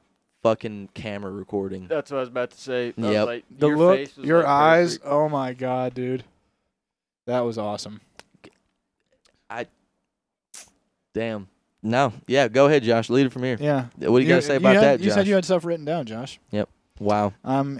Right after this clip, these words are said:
Speaker 3: I'm eager to hear it after. Josh, honestly, dude, Josh is blossoming, I think. There's something happening.
Speaker 2: <laughs>
Speaker 3: There's something happening to Josh.
Speaker 1: Oh, yeah.
Speaker 3: He's gotten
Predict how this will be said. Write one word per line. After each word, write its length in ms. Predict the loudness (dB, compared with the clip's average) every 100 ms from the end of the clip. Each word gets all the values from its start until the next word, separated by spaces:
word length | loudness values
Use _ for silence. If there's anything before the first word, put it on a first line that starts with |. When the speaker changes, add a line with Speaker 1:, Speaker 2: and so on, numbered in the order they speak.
| -10
Speaker 3:
I'm 200 | -8 -4
eager 200 | -2 0
to 80 | -2
hear 200 | -2 -2
it 80 | -2
after. 340 | -6 -6 -8 -8 -20 -14
Josh, 340 | -4 -4 -4 -8 -4
honestly, 400 | -2 -2 0 4
dude, 320 | 6 6 2 _ _
Josh 300 | -6 -6 -6
is 80 | -8
blossoming, 600 | -4 0 2 0 -2 -6
I 80 | -6
think. 320 | -8 -10 -6
There's 160 | -4 0
something 260 | 0 0
happening. 540 | 4 6 6 2 -2 -10 -12 _
Speaker 2:
<laughs> 240 | _ _
Speaker 3:
There's 240 | -2 -2 0
something 300 | -2 -2 -2
happening 380 | -2 -2 -4 -6
to 60 |
Josh. 320 | -6 -6 -2 4
Speaker 1:
Oh, 80 | 6
yeah. 200 | 6 2 -2
Speaker 3:
He's 180 | -4
gotten 420 | -2 -2 -4 -8